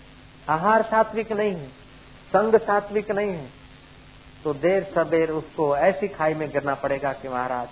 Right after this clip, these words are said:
कुकर सुकर की गंदी योनियों में जाना। इसलिए मनुष्य जन्म है, हजारों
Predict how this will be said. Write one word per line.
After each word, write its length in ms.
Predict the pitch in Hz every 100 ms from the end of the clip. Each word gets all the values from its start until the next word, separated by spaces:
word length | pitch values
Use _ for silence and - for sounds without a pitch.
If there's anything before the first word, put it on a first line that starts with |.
| -
कुकर 300 | 160 147 131
सुकर 360 | - 135 135
की 160 | 127 131
गंदी 260 | 131 139 135
योनियों 340 | 127 120 127
में 120 | 120
जाना। 220 | 113 110 110 - - - - - - - - - - - - - - - - - - - - - -
इसलिए 360 | 143 185 180 180
मनुष्य 440 | 151 160 208 240
जन्म 260 | 226 226 220
है, 320 | 196 156 185 185
हजारों 460 | 156 156 202 233